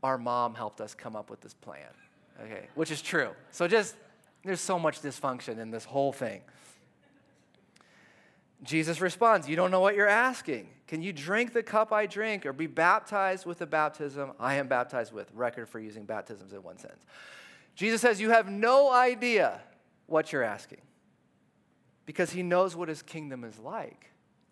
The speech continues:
It's upside down. He knows where power comes from. He knows where he's headed. He's about to die on the cross. He says, "Can you do what I'm about to do?" And, and they're thinking, "I have no idea what they're thinking." But they say,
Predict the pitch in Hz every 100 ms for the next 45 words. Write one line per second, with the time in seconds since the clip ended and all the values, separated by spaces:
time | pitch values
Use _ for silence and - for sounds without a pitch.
0 | _ - 175 143 135 - 156 185 196 185
1 | 139 170 180 175 151 165 160 156 151 170
2 | 160 143 - - - _ - 185 220 -
3 | 113 101 113 120 131 123 147 135 156 240
4 | 156 131 131 143 143 131 135 151 143 -
5 | 143 - - - _ _ _ _ _ _
6 | - 160 - 165 - - 214 233 240 220
7 | 220 175 196 190 180 160 160 156 180 185
8 | 180 180 175 165 165 - 156 175 165 147
9 | 131 139 139 147 156 156 156 147 143 127
10 | - _ _ _ _ - 117 113 117 117
11 | 123 113 113 117 135 127 123 135 _ _
12 | _ _ _ _ _ 127 127 127 - 147
13 | 147